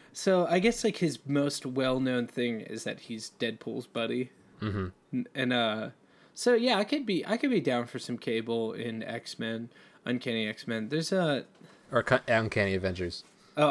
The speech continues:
Speaker 1: Uncanny Avengers. I'm sorry. Yeah.
Speaker 2: You're good.
Speaker 1: Um, but, uh,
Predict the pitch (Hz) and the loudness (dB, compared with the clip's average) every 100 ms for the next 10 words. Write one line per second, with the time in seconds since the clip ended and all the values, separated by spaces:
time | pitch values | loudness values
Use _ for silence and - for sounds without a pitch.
0 | 143 165 180 165 131 123 117 110 113 110 | 6 4 4 2 2 0 -2 -4 -8 -6
1 | 113 113 - - 120 - - - - 107 | -8 -8 -12 -10 -8 -10 -18 -20 -8 -2
2 | 131 123 117 135 - - - - - - | 0 0 -2 -10 -18 -20 -20 -20 -20 -20
3 | - - - 165 151 139 | -20 -4 6 6 8 6